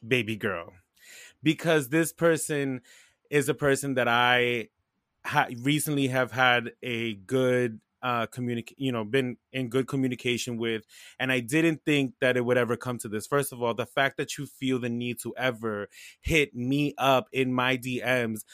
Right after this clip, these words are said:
commenting the word nigger after I just sent a post about how to properly use that word, and if you are not of color, you shouldn't use that word, and then follow it with, "I am almost Black," but not posting anything on your page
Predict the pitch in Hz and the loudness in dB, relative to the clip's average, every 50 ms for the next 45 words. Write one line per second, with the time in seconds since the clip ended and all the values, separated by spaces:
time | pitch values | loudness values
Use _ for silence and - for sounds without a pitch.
0 | - - _ - 135 135 131 131 135 123 - - 139 127 120 123 117 117 131 127 | -20 -20 _ -2 0 0 2 2 0 -2 -4 -4 -4 0 0 0 2 2 2 2
1 | 123 117 120 123 131 135 127 110 120 113 113 107 120 127 131 127 - 131 123 120 | 2 0 0 2 2 2 2 2 0 0 2 2 2 2 2 2 0 0 0 0
2 | 117 107 - - 135 143 - - 139 131 120 - - 113 - - 127 131 127 123 | 0 -2 0 0 0 0 0 -2 -4 -4 -4 -4 -8 -8 -8 -2 0 0 2 2
3 | 117 110 - - _ - - - _ 117 117 107 131 123 123 113 - 139 147 143 | 0 -2 -4 -10 _ -20 -20 -6 _ -4 -2 2 2 2 2 2 4 6 6 6
4 | 135 127 - - 139 127 127 127 131 123 123 117 113 120 120 113 104 120 117 110 | 6 4 0 0 2 2 2 2 0 -4 -4 -4 -4 -4 -4 -4 -2 0 0 0
5 | 98 95 107 123 147 143 131 127 123 120 113 123 120 117 113 - 117 120 117 110 | 0 -2 -2 0 2 4 4 4 2 0 0 -2 -4 -4 -6 -4 0 0 2 2
6 | 110 117 139 147 147 120 127 127 113 - _ - 151 147 131 123 117 110 110 117 | 2 2 4 4 4 4 2 -2 -2 -4 _ 0 0 2 4 2 2 0 -2 -4
7 | - - 143 131 131 113 107 117 117 101 - 107 95 98 104 143 156 143 131 123 | -4 -4 -2 -2 -2 -2 -2 -4 -4 -2 -2 -4 -4 -2 0 2 2 4 4 2
8 | 120 - - - - - - 139 139 139 147 160 170 165 - 156 143 139 135 131 | 2 -2 -8 -16 -10 -2 2 2 4 6 6 6 4 4 4 4 4 4 4 4
9 | 127 123 117 110 120 117 120 123 131 135 123 117 120 120 127 127 127 120 117 113 | 2 0 0 0 -2 -2 -2 0 0 0 0 0 -2 -2 -2 -2 -2 -2 -2 -4
10 | 101 - - _ 135 147 143 131 120 120 - - - - _ _ _ 143 139 127 | -6 -8 -8 _ 2 2 4 4 2 0 -2 -8 -20 -20 _ _ _ 6 6 6
11 | 127 131 131 135 139 151 156 156 143 - - _ _ _ _ _ - 165 170 170 | 4 2 4 6 8 8 8 8 6 2 -2 _ _ _ _ _ 4 6 6 6
12 | 185 - - 160 143 139 131 139 139 135 127 139 135 131 127 127 123 123 120 117 | 6 4 2 -2 -2 -2 0 0 -2 -2 -2 -2 -2 -2 -2 -2 -2 -2 -4 -4
13 | - - 147 160 160 151 135 127 117 - | -4 -4 -2 0 0 0 0 -2 -4 -6